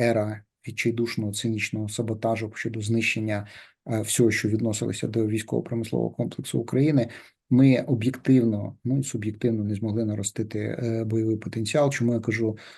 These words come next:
е, і на, і потенціал військово-промислового комплексу? Тому що, знаєте, мене час від часу питали: «А чому ж ми не створили заводи по випуску, наприклад, е, снарядів?» І я відповідав на це питання питанням:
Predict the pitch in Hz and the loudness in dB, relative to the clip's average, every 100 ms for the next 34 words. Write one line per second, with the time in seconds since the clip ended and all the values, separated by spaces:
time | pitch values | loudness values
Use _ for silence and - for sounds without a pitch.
0 | _ 117 110 104 107 120 113 113 113 - | _ 2 4 4 2 2 2 2 0 0
1 | 120 113 107 107 110 110 107 - 117 110 | 2 2 2 0 -2 -2 -2 0 0 0
2 | 104 - 107 110 107 123 113 - 127 - | -4 -6 -6 -4 -6 -2 -4 -2 -4 -4
3 | - 135 139 131 135 123 139 139 110 110 | -10 -10 0 2 4 4 4 4 2 0
4 | 127 110 131 123 - - 120 - - - | 0 0 0 0 -2 -2 -2 -4 -12 -4
5 | 110 - 107 139 165 180 131 160 131 - | -4 -4 0 6 8 8 8 8 6 4
6 | 120 117 135 117 110 - - _ - 110 | 2 6 6 4 0 -14 -20 _ -6 -2
7 | 104 113 135 156 123 117 123 113 135 135 | 2 4 6 6 4 4 0 4 2 2
8 | - - 104 98 117 - 104 104 117 113 | -8 -6 -6 -4 -6 -4 -8 -8 -8 -6
9 | 107 - 117 104 - 131 - - 120 107 | -6 -2 0 0 -4 -8 -12 -6 -2 0
10 | 107 127 131 127 117 113 127 120 110 120 | 4 6 6 4 2 4 4 4 2 -2
11 | 110 - 120 117 110 110 113 107 104 | -4 -4 -2 -2 -4 -4 -2 -2 -2